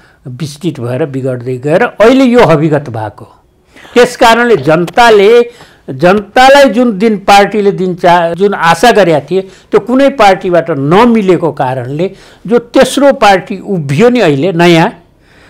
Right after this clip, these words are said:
जबकि उसको सिद्धान्त के हो, उसको, उम्, दर्शन के हो, त्यो पार्टी के को लागि उ-, उभिया छ, त्यो थाहा छैन।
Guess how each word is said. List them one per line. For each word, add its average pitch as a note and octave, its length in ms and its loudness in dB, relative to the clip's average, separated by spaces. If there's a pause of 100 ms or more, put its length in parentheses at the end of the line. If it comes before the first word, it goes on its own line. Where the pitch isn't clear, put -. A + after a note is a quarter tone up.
(140)
जबकि F#3 260 0
उसको A3+ 500 -4
सिद्धान्त - 640 -2
के G3+ 220 0
हो, F#3 360 -2 (400)
उसको, A3 340 -2 (540)
उम्, D3+ 300 -8
दर्शन G3+ 540 0
के E3+ 180 0
हो, D#3 360 0 (260)
त्यो B3 120 0
पार्टी G#3+ 520 0
के - 260 -4
को C#4 140 0
लागि F#3+ 400 2
उ-, G3 340 -14
उभिया E3+ 400 -2
छ, - 120 -4
त्यो F#3 200 -2
थाहा D#3 200 -2
छैन। C3+ 300 -6